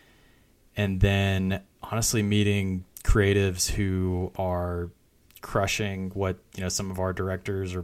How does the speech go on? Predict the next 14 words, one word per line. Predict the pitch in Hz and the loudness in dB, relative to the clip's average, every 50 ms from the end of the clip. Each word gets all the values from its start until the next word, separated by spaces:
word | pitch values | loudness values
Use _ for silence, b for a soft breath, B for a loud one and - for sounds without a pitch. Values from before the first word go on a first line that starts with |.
| - - - | -8 -10 -10
whatever | - 107 101 95 95 95 92 95 92 | -4 -2 0 0 0 0 0 -2 -2
would | 95 95 92 87 | -2 -2 -2 -2
do | 98 98 95 95 95 98 98 101 - - _ _ _ - | -2 -2 0 0 0 0 -2 -2 -6 -10 _ _ _ -6
at, | 104 101 98 92 92 - _ _ _ _ _ - | -4 -2 -2 -4 -6 -10 _ _ _ _ _ -10
in | 110 | -8
the | 104 104 | -8 -6
corporate | 98 - 117 107 - 107 | -2 -2 0 0 2 2
world | 107 107 110 110 113 107 | 4 4 4 4 4 4
has | 104 95 90 92 | 2 0 0 0
made | 98 98 98 90 | 0 0 0 0
me | 98 95 | -2 -4
really | 92 92 95 101 101 98 95 | -2 0 0 2 2 2 2
rethink, | 95 95 95 95 - - - 104 101 98 95 95 92 b b b b b b b b b b b b b b b b b b - | 0 0 2 4 4 6 6 4 4 2 0 -2 -6 b b b b b b b b b b b b b b b b b b -4
um, | - 101 98 95 92 92 90 90 87 87 87 85 | 0 2 2 4 4 4 2 0 0 -4 -6 -8